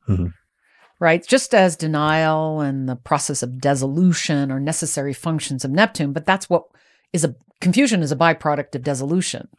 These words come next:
Speaker 1: Mm.
Speaker 2: Right. And so, you know, it's, it's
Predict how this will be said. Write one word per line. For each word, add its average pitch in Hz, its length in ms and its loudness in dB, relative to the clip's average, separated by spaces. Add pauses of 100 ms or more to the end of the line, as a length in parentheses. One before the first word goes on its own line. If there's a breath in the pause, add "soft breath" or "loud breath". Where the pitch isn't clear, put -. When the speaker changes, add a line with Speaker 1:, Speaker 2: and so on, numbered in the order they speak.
Speaker 1:
Mm. 92 260 0 (920)
Speaker 2:
Right. 160 220 2
And 165 220 -2
so, 165 500 6 (1000 soft breath)
you 269 120 6
know, 180 160 6
it's, 180 420 4
it's - 480 4